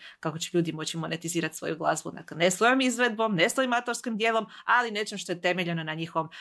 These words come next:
autorskom dijelu, glasu, a, stasu i tako dalje.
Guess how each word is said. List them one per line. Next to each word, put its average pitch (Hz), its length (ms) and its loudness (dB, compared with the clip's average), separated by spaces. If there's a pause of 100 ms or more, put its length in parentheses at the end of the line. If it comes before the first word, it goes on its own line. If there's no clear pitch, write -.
autorskom 160 520 0
dijelu, 160 260 0
glasu, 151 480 -2 (360)
a, 151 380 -4
stasu - 440 -2
i 170 80 -14
tako 160 240 -6
dalje. - 300 -4